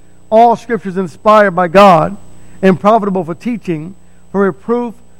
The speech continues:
for correction, for training in righteousness, that the man of God may be adequate, equipped for every good deed."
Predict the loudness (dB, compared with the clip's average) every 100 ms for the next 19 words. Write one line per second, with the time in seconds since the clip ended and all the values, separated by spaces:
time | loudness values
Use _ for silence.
0 | -12 -8 -4 -2 0 0 0 -4 -4 -10
1 | -16 -10 -6 0 0 0 -2 0 -2 -2
2 | -6 -6 -6 -8 -10 -20 -16 -10 -4 0
3 | 0 0 -2 0 2 2 0 -2 -2 -2
4 | -4 -4 -6 -6 -6 -6 -18 -20 -12 -6
5 | -2 0 0 -6 -8 -18 -12 -2 0 0
6 | -2 -2